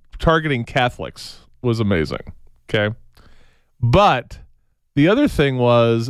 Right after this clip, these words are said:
that, um, Merrick Garland was almost a Supreme Court justice.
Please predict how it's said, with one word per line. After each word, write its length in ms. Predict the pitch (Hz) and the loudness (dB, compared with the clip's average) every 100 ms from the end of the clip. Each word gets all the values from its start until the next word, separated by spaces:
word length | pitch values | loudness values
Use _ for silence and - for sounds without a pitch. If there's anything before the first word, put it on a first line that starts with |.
| - | -8
that, 460 | 123 123 117 - | 0 2 2 0
um, 460 | 123 117 110 107 104 - - - _ _ _ _ _ _ _ _ _ _ _ _ _ _ _ _ _ _ _ _ _ _ _ _ _ _ - - | 0 2 2 0 -2 -6 -18 -20 _ _ _ _ _ _ _ _ _ _ _ _ _ _ _ _ _ _ _ _ _ _ _ _ _ _ -20 -2
Merrick 300 | 139 175 185 | 2 2 0
Garland 380 | 151 151 165 147 | 0 -2 0 -2
was 160 | 123 117 | -2 -2
almost 340 | 139 131 113 | 0 -2 -2
a 80 | 98 | -6
Supreme 400 | - - 117 120 | -6 -6 -2 -2
Court 240 | - 107 | -2 -4
justice. 640 | - 80 87 - - - | -4 -8 -8 -10 -14 -14